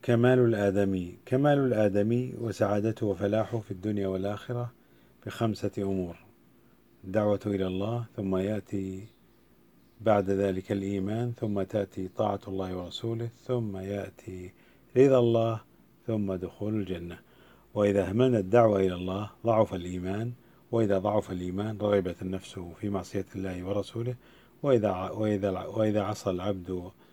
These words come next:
الله ورسوله غضب الله عليه، وإذا غضب الله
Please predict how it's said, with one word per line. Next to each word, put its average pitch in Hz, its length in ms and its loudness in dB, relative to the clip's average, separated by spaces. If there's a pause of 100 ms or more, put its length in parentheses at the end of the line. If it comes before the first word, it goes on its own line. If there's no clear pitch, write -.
(1120)
الله 104 420 2
ورسوله 110 560 -2
غضب 107 560 0
الله 95 440 -2
عليه، 95 380 -2 (500)
وإذا 107 300 4
غضب 101 360 -2
الله 95 680 -4